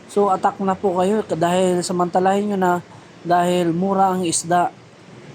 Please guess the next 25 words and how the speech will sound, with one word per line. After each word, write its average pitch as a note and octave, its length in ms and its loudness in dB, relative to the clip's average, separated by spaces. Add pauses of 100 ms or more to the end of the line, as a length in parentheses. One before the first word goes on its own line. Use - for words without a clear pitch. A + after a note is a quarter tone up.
(140)
Kaya F3 560 2
parang F3+ 240 0
binabag-, E3+ 500 -2 (220)
ah, D#3 320 0
parang E3 320 0
binabargain E3 720 0
na E3+ 80 0
nila. D#3+ 320 0 (480)
At F3+ 100 -2
higit G#3+ 240 -2
sa A#3 140 0
lahat, F#3+ 380 2 (1300)
sa E3+ 100 0
tingin G3+ 320 2
ko, G3+ 240 2
presko G3 400 0
pa G3 160 0
naman F#3 300 0
at D#3 100 0
sariwa. D#3+ 640 0 (460)
Kaya F3 560 2
samantalahin F3+ 760 -2
nyo F3 80 0
na, D#3 140 -2 (640)
mga E3 220 0